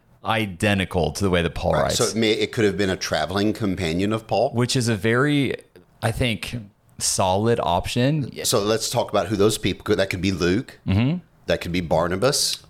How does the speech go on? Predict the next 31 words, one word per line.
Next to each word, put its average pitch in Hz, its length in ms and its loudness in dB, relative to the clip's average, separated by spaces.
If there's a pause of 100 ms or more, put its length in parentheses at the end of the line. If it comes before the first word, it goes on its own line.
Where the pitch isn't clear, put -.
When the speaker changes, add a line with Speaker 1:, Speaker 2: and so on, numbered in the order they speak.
Speaker 1:
Yeah. 104 180 0
And 117 180 0
again, 139 340 0
Luke 131 200 0
is 120 120 2
an 107 60 0
interesting 101 480 0
one 87 320 2 (240)
because 101 380 0
when 101 100 0
you 98 140 2
look 101 180 2
at 90 160 0
the 92 80 0
percentage 90 800 0
of 90 340 0
the 87 80 2
New 82 120 2
Testament, 85 520 0
when 85 100 2
you 87 60 4
have 85 100 0
the 80 60 -10
book - 240 -2
of 87 320 -2
Luke 98 460 0
and 87 160 2
the 87 40 0
book 80 160 0
of 82 120 -2
Acts, - 580 -4